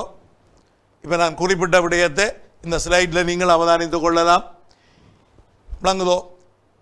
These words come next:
எதிரொப்பான இயல்புகளை வெளிக்காண்பிக்கும் தூய வழி விருத்தியாகும்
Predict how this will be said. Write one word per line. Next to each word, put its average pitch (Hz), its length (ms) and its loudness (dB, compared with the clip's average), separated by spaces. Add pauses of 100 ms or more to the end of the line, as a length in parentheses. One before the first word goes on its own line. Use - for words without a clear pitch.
(160)
எதிரொப்பான 190 640 2 (140)
இயல்புகளை 175 520 0 (160)
வெளிக்காண்பிக்கும் 170 840 -2 (1160)
தூய 214 440 0 (100)
வழி 180 240 2
விருத்தியாகும் 175 840 0